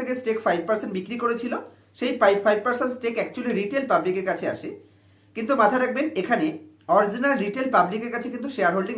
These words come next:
আসেনি। যদি আমি পাবলিকের পাশে প্লাসে টাচ করি, <coughs> তাহলে এখানে দেখতে পাবেন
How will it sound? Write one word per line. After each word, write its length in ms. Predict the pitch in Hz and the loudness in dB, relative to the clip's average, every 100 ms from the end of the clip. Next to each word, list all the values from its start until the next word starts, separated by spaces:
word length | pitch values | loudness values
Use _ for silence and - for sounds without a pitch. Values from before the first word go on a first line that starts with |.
| 139 | -4
আসেনি। 260 | - 107 - - _ | -6 -12 -16 -20 _
যদি 120 | 175 240 | -6 -4
আমি 80 | 240 208 | 2 2
পাবলিকের 360 | 190 226 262 247 | 2 -2 -2 -2
পাশে 140 | 254 - | -4 -2
প্লাসে 280 | 202 208 - | 0 0 2
টাচ 140 | 196 165 - | 0 -2 -4
করি, 160 | 117 - - _ _ _ _ _ _ _ - | -8 -10 -16 _ _ _ _ _ _ _ -20
<coughs> 680 | - - 320 - 175 - | 2 6 6 4 -2 -2
তাহলে 140 | - 220 | 0 2
এখানে 180 | 233 269 | 2 2
দেখতে 160 | 226 185 - | 2 2 0
পাবেন 200 | 147 | 0